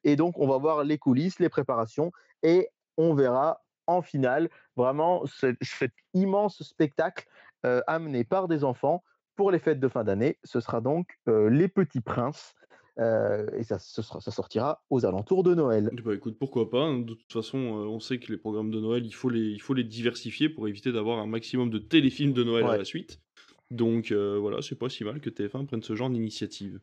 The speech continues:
Speaker 2: On prend la télécommande, on passe sur la deux et on va partir sur France deux que tu nous annonces comme une future première chaîne de France.
Speaker 1: Ouais, c'est un article de Kevin Boucher. Je vous invite à aller le suivre sur les réseaux sociaux, euh, notamment sur Twitter.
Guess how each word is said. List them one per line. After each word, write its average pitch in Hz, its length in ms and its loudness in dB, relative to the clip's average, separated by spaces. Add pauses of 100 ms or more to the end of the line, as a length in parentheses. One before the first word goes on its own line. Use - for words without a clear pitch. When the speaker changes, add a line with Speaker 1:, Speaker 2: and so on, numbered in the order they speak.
Speaker 2:
On 135 1000 4
prend 233 120 2
la 208 100 6
télécommande, 139 440 2
on 113 60 2
passe 180 220 0
sur 131 200 0
la 117 140 4
deux 160 480 2
et 135 280 4
on 113 140 -4
va 123 140 0
partir 135 340 -6
sur - 220 -12
France 127 320 -4
deux 139 180 0
que 131 100 -4
tu 127 140 -4
nous 123 180 2
annonces 131 280 0
comme 113 180 -2
une 107 140 -6
future - 480 -8
première 113 300 -6
chaîne 147 220 -4
de 110 120 -6
France. - 600 -20
Speaker 1:
Ouais, 202 200 4
c'est 175 240 0
un 170 100 2
article 175 420 2
de 151 100 4
Kevin 208 480 4
Boucher. 202 360 4
Je 165 80 0
vous 160 140 4
invite 165 300 2
à 160 100 6
aller 160 160 4
le 156 140 6
suivre 165 560 2
sur 156 180 2
les 151 100 4
réseaux 170 300 4
sociaux, 180 760 4
euh, 151 40 4
notamment 156 320 2
sur 147 180 0
Twitter. 165 320 4